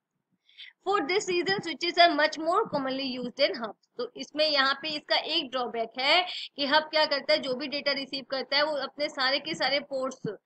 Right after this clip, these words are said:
अ, active ports होते हैं वहां पे deliver कर देता है, right। तो इससे क्या होता है कि, अ, wastage हो रही है नेटवर्क bandwidth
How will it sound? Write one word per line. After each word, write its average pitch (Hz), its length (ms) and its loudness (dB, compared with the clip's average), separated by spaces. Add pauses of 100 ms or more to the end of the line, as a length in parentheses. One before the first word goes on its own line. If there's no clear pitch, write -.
(480)
अ, 247 280 -6 (120)
active 277 220 -4
ports 285 320 -2
होते 277 200 2
हैं 330 80 8
वहां 285 240 4
पे 320 140 -4
deliver 254 380 -4
कर 240 140 -4
देता 190 300 -14
है, 180 100 -12
right। 285 320 6
तो 285 60 -12
इससे 294 220 -6
क्या 311 160 4
होता 285 260 2
है 330 140 4
कि, 302 300 -10
अ, 233 260 -4 (420)
wastage 311 460 2
हो 285 100 0
रही 285 100 -2
है 320 60 0
नेटवर्क 269 380 -2
bandwidth 214 500 -6